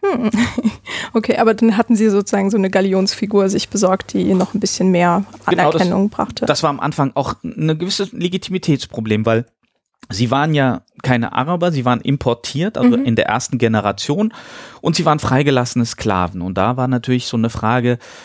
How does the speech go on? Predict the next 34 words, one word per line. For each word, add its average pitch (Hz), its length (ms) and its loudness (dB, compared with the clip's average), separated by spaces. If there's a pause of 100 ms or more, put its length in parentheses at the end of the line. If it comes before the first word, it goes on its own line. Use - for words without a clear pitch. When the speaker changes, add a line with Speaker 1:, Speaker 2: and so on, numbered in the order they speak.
(120)
Speaker 2:
werden 127 480 0
das 127 300 0
die, 131 400 4 (320)
äh, 123 60 2
wird 117 600 2
das - 640 -4
die 120 80 -4
Bevölkerung 139 600 2
akzeptieren? 120 680 0 (360)
Was 104 160 -4
sie 127 80 4
am 104 100 0
Anfang 190 320 0
gemacht 113 320 0
hatten, 123 220 -4
sie 123 80 -6
kommen 143 220 -4
ja 117 60 -2
aus 120 160 0
dem 113 140 -2
türkischen 175 440 -2
Kontext, 104 540 -4 (120)
Speaker 1:
Mhm. 220 240 2
Speaker 2:
war, 117 180 0
dass 127 180 0
sie 123 200 0
die, 123 440 2
ähm, 117 600 2
die 117 160 0
Witwe 107 460 2 (140)
des - 160 -2
letzten 120 680 0 (680)
ayyubidischen 123 840 0
Sultans, 107 720 0